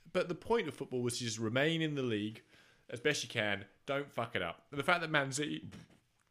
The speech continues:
pardon me, the fan-, the fact that Man City have won the league, fine, 'cause we can just forget about it.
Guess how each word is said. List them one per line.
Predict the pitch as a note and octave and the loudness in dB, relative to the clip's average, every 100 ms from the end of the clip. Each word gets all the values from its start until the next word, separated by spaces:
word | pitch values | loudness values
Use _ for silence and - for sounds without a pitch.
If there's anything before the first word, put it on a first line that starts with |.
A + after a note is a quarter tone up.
| _ _ _ - - | _ _ _ -20 0
pardon | D#3 A#2 | 4 4
me, | A2 | 4
the | |
fan-, | A2+ C#3+ | 4 2
the | C3+ | 0
fact | - D#3+ - | -2 -2 -2
that | C3+ | 0
Man | B2+ A#2+ | 0 0
City | - - | 0 -2
have | B2 | -2
won | A2+ | -2
the | A2 | 0
league, | A#2 A#2 | 0 0
fine, | - F#3+ F#3+ G#2+ | 0 4 4 4
'cause | - | 0
we | B2 | -4
can | A#2+ | -4
just | A#2 | -4
forget | B2+ A#2 | -2 -2
about | - | -2
it. | E2+ | -8